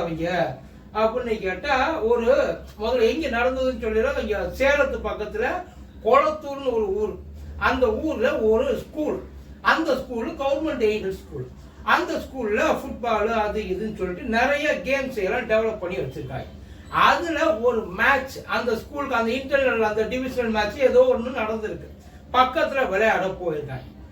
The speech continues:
போன இடத்துல அந்த பயலு தோத்துட்டாங்க. அந்த பயலு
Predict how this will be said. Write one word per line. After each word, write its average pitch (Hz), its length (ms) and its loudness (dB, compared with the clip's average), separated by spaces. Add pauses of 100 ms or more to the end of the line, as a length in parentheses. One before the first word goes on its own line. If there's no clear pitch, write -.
(380)
போன 330 380 6
இடத்துல 190 500 -4 (560)
அந்த 202 320 -2 (180)
பயலு 240 520 2 (100)
தோத்துட்டாங்க. 302 560 -8 (1080)
அந்த 214 160 2
பயலு 269 400 4